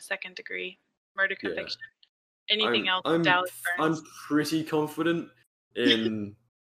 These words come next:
Speaker 2: in a guilty verdict at the least, but then again, I was pretty confident that Larry Sharpe was gonna win, and he didn't, and I'm still heartbroken. So,
Speaker 1: <laughs>
Speaker 2: I don't know. Maybe, maybe just getting wrapped up in these things, when you follow 'em from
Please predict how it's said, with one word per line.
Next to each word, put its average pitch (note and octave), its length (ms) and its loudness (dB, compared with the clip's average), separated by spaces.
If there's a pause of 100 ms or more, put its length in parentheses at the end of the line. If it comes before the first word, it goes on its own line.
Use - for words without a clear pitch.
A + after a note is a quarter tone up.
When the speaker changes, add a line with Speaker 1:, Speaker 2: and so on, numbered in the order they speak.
(440)
Speaker 2:
in A2 300 -4
a G#2 60 -4
guilty G#2+ 800 -4
verdict F#2 420 -4 (100)
at G#2+ 220 -2
the A2 80 -6
least, A2+ 560 -6
but G#2+ 300 2
then A2 100 0
again, G#2+ 300 0
I - 20 2
was G#2 140 0
pretty A2 320 0
confident G#2 460 -4
that F#2+ 120 -4
Larry G#2 240 2
Sharpe G#2+ 300 -4
was - 80 -14
gonna G2+ 180 -10
win, G#2+ 80 -2 (760)
and G#2+ 160 0
he G2+ 80 2
didn't, A2+ 380 0
and G#2+ 100 -2
I'm G#2 120 0
still B2+ 160 -4
heartbroken. D3+ 400 0 (260)
So, F3+ 240 6 (460)
Speaker 1:
<laughs> - 480 -4
Speaker 2:
I C#3+ 80 10
don't D3+ 100 6
know. C#3 260 6 (140)
Maybe, E3 280 10
maybe F3 500 8 (100)
just D3+ 180 -2
getting D3 200 6
wrapped D3 240 10
up C#3+ 80 4
in D3 80 6
these C#3+ 160 6
things, D3 240 6
when F3+ 100 4
you F#3 80 4
follow D#3 400 8
'em D3 80 2
from C#3+ 140 -2